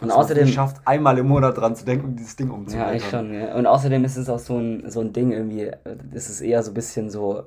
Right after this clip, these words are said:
Speaker 1: bei mir so, „Hä, scheiße, jetzt ist schon wieder so viel Zeit umgegangen“ oder so, keine
Speaker 2: Ja.
Speaker 1: Ahnung. Das ist ja auch, also es erinnert einen eher so ans Negative, dass halt die Zeit schon wieder so krass vergangen ist. Oder, also je nachdem, wie man sieht. Manche finden es ja nice, dass viel Zeit vergangen sind, aber der Großteil ist wahrscheinlich eher so ein bisschen so,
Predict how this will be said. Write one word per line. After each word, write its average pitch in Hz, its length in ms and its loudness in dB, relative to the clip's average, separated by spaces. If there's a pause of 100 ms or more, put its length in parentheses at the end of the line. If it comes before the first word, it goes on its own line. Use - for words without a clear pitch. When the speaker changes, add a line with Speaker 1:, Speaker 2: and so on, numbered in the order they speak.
Speaker 1:
bei - 340 -12
mir 113 220 2
so, 104 140 -2
„Hä, 110 340 0
scheiße, 123 360 -2
jetzt 107 140 -4
ist - 120 -18
schon 110 160 -6
wieder 110 340 0
so 113 140 -12
viel 110 180 -12
Zeit 120 300 2
umgegangen“ 107 520 -6
oder 101 220 -2
so, 104 160 -10
keine 110 240 -6
Speaker 2:
Ja. - 20 -2
Speaker 1:
Ahnung. 107 400 0
Das 113 120 -8
ist - 60 -14
ja 113 100 6
auch, 113 180 6
also 110 260 -2
es 101 100 -12
erinnert 117 340 0
einen 113 160 0
eher 120 180 4
so 110 80 0
ans 101 220 -2
Negative, 120 680 2
dass - 320 -14
halt 110 180 -6
die 113 100 -10
Zeit 117 300 2
schon 113 140 -8
wieder 107 220 -6 (360)
so - 140 -10
krass 117 240 -6
vergangen 120 380 6
ist. 101 160 -4
Oder, 104 200 -2
also 107 160 -2
je 117 100 2
nachdem, 117 240 2
wie 113 80 -2
man 107 160 -4
sieht. 113 360 -2
Manche 104 460 -8
finden - 200 -12
es - 80 -16
ja 98 100 -8
nice, 113 260 -2
dass - 200 -12 (220)
viel 113 140 -10
Zeit 117 200 2
vergangen 110 300 -2
sind, 104 160 -6
aber 104 180 -4
der 98 100 -4
Großteil 110 420 -2
ist 101 120 -12
wahrscheinlich 104 300 -10
eher 107 180 -4
so 98 100 -10
ein - 20 -8
bisschen 101 320 -12
so, 95 180 -10